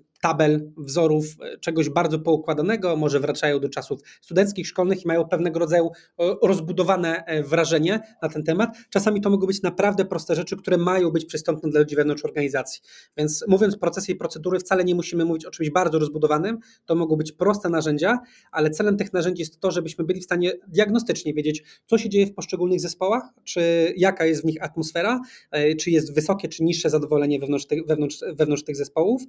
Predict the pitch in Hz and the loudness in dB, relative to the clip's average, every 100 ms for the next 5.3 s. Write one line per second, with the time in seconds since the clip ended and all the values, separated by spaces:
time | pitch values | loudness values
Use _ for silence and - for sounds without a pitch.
0 | - - - - 151 - 196 202 208 226 | -20 -20 -14 -2 -2 0 -6 -2 2 2
1 | 226 175 170 - 151 131 202 202 _ 190 | 0 -4 -4 -2 -2 0 -2 -6 _ -6
2 | 160 156 196 156 - - 175 - - - | -6 2 2 2 -2 -2 -2 -2 -10 -14
3 | 127 151 160 175 - 170 160 156 151 135 | -12 -8 -8 -6 -6 -6 -8 -8 -6 -4
4 | 131 117 - _ 151 160 247 196 156 - | -4 -8 -16 _ -6 0 2 2 0 -4
5 | 143 220 254 | -4 -2 -4